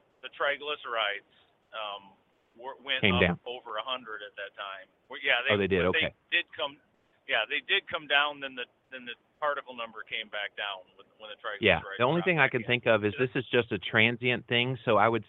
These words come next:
Speaker 2: say keep doing what you're doing with the ketogenic and maybe implement some fasting, and what you'll find is maybe that transient nature, uh, of the, uh, of the L D L will clear over time. I wouldn't get too upset about one reading.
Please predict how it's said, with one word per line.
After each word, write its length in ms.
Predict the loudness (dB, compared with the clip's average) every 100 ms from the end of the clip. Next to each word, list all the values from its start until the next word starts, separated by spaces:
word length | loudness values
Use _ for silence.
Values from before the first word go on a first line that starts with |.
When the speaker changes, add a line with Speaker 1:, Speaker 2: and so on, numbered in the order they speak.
| 2
Speaker 2:
say 340 | 4 4 0 -6
keep 320 | -6 -6 0
doing 280 | 2 2 2
what 220 | 0 0
you're 80 | 2
doing 400 | 4 4 4 2
with 160 | 2
the 80 | 0
ketogenic 800 | -2 0 0 4 6 6 4 2
and 160 | 0 -2 -10 -18 2
maybe 200 | 4 6
implement 440 | 4 4 4 2 2
some 160 | -2 6
fasting, 560 | 6 6 4 -2 -2
and 80 | 0
what 200 | -2 -2
you'll 160 | -6 0
find 260 | 0 2
is 140 | -2 -4
maybe 500 | -2 0 0 2 2
that 200 | 6 4 2 _ _ -2
transient 380 | 4 4 4 0
nature, 560 | 2 0 4 6 6 4 -6 -20 -16 0
uh, 320 | 4 6 4 2
of 300 | 0 0 -2
the, 320 | -2 0 2
uh, 200 | 2 2 0
of 140 | -2
the 120 | 4
L 100 | 4
D 160 | 6 8
L 120 | 8
will 120 | 4
clear 560 | 0 0 6 8 8 6 0 2
over 240 | 2 4
time. 380 | 2 6 6 6
I 60 | 4
wouldn't 240 | 4 2
get 120 | 0
too 180 | 2 4
upset 300 | 4 4 2
about 220 | 4 0
one 240 | 2 2 4
reading. 320 | 2 0 -4